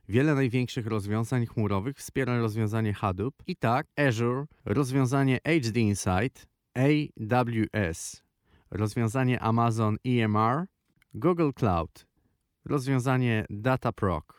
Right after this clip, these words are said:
Lokalny cluster Hadoop. Możemy uruchomić taki lokalny klaster na swoim komputerze. Istnieje kilka rozwiązań. I tak, dla Windows,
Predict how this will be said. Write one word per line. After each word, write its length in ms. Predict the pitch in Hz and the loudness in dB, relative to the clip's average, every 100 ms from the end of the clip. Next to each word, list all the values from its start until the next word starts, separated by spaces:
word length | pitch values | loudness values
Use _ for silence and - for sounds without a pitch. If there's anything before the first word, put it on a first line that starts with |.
| _ _ _ _ _ _ | _ _ _ _ _ _
Lokalny 580 | - 156 - 123 98 101 | -2 -2 0 0 0 -2
cluster 480 | 98 90 85 - 104 | -4 -6 -8 -8 -8
Hadoop. 500 | 113 117 92 - - _ _ _ _ _ _ _ - | -6 -6 -6 -10 -14 _ _ _ _ _ _ _ -4
Możemy 320 | 113 151 185 | -2 0 0
uruchomić 500 | 151 123 127 127 - | 0 -2 -2 -6 -6
taki 240 | 110 - | -8 -6
lokalny 440 | 107 101 131 123 101 | -6 -4 -4 -4 -4
klaster 540 | 104 92 - 104 101 | -6 -6 -6 -8 -6
na 120 | 101 | -8
swoim 300 | 95 110 120 | -8 -6 -6
komputerze. 640 | 135 151 151 113 87 80 76 | -6 -6 -6 -6 -6 -8 -10
Istnieje 420 | 180 - 214 156 | -12 -6 -2 0
kilka 320 | 117 131 - 131 | -2 -6 -4 -2
rozwiązań. 680 | 120 107 98 90 80 80 - | -2 0 0 -2 -4 -8 -8
I 120 | 85 | -8
tak, 440 | 85 98 80 - _ - | -2 -2 -4 -12 _ -8
dla 220 | 120 151 | -2 2
Windows, 600 | 113 98 92 123 - | 4 2 0 -4 -8